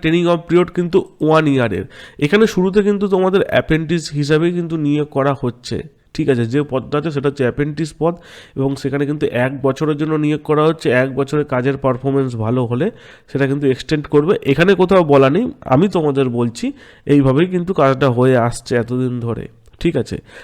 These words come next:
তবে চিন্তার কিছু বিষয় নেই, এখানে যে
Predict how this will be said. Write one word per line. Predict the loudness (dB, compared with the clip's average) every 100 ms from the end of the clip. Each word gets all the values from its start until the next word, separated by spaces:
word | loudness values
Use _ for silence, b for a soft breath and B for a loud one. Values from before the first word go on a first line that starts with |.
| B
তবে | 2 4 4 4 -2 _ _ _ -8
চিন্তার | -2 0 2 0 0
কিছু | -4 -2
বিষয় | 0 2 2
নেই, | 2 -2 -4
এখানে | -2 0 -2
যে | -2